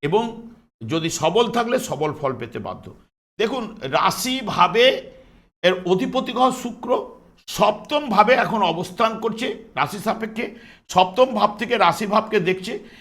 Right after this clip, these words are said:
কিন্তু গোচরে শুক্র কিন্তু সপ্তমভাবে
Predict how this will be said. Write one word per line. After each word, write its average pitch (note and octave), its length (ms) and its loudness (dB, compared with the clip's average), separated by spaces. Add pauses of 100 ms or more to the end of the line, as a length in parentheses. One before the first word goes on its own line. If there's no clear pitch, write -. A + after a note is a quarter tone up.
(140)
কিন্তু A3 200 -4
গোচরে G#3+ 760 6
শুক্র A3+ 600 -4
কিন্তু A3 480 -6
সপ্তমভাবে G3+ 1200 2